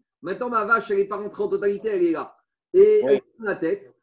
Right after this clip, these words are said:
Speaker 1: Et un risque, c'est que moi, pour lui donner à boire, je vais me tourner, je vais sortir des diomètres pour lui donner à boire ici. Donc le risque, c'est que si elles n'ont pas la place de rentrer toutes bien, il y a une partie qui va rester dehors. Et dans mon empressement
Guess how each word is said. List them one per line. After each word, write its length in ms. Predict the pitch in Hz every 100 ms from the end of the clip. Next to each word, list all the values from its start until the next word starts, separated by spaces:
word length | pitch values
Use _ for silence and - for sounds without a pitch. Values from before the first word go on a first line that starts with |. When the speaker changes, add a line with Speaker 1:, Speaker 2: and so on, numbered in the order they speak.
| _ _
Speaker 1:
Et 160 | 180 202
un 120 | 202
risque, 240 | 254 -
c'est 120 | 214
que 60 | 175
moi, 140 | 233
pour 100 | 220
lui 80 | 214
donner 160 | 190 202
à 120 | 185
boire, 300 | 165 240 214
je 80 | 170
vais 120 | 208
me 180 | 190 196
tourner, 440 | 202 202 202 226
je 80 | 190
vais 100 | 185
sortir 420 | - - - 214
des 120 | 185 170
diomètres 400 | 175 190 233 -
pour 160 | 190
lui 80 | 180
donner 180 | 190 196
à 120 | 180
boire 340 | 165 220 190 -
ici. 400 | 160 - 156 _ _ _ _
Donc 160 | 160 185
le 100 | 214
risque, 300 | 285 - _
c'est 60 | 349
que 60 |
si 140 | - 247
elles 160 | 214
n'ont 140 | 180 202
pas 120 | 214
la 100 | 202
place 260 | - 175 139
de 60 |
rentrer 400 | 160 160 - 170
toutes 260 | - 208 - _ _ _ _ -
bien, 440 | 143 196 208 269 _ _ -
il 80 | 170
y 40 |
a 40 | 202
une 120 | 220
partie 300 | 233 - 220
qui 80 | 202
va 80 | 185
rester 320 | 180 - 165
dehors. 480 | 151 139 170 214 _ _ _
Et 120 | 190
dans 200 | 185 233
mon 120 | 233
empressement 800 | 233 - - 202 - 226 226 240